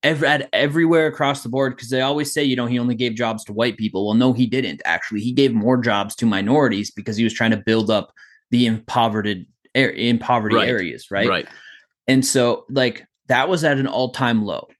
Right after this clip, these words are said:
Speaker 1: You know, the American dollar worth was at an all-time high, right? The military was at an all-time high, like,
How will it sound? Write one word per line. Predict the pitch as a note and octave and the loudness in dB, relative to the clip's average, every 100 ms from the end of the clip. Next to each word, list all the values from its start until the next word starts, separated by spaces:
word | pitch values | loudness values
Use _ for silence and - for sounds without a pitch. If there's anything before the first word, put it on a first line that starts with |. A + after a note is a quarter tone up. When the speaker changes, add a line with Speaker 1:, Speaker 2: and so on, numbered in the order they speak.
| _ - | _ -2
Speaker 1:
You | A#2+ | 0
know, | A#2+ B2+ | 2 4
the | C3 | 4
American | A#2+ C3 D3 E3 | 4 2 2 0
dollar | C3+ A2+ C#3 C3 | 0 0 0 -2
worth | A2 B2+ D3+ | -2 -2 -2
was | B2+ A2+ | -6 -4
at | G#2 | -4
an | F#2 - | -6 -2
all-time | A2+ C3+ C3+ B2 A2 | 2 2 2 2 2
high, | F#2+ A#2 A2 F#2+ - _ _ _ _ | 0 0 2 0 -4 _ _ _ _
right? | G#2 G#2+ G2+ | -4 -2 -2
The | G2+ | 0
military | G#2+ D3 F3 C#3 C3 A2 | 2 4 2 0 0 0
was | G#2 G#2 | 0 0
at | G#2+ | 2
an | G#2+ | 2
all-time | G#2+ C3 B2+ - B2 G#2+ | 2 0 0 -2 -2 -2
high, | F#2 A#2+ G#2 F#2+ | -2 -2 -2 -4
like, | A2 | -8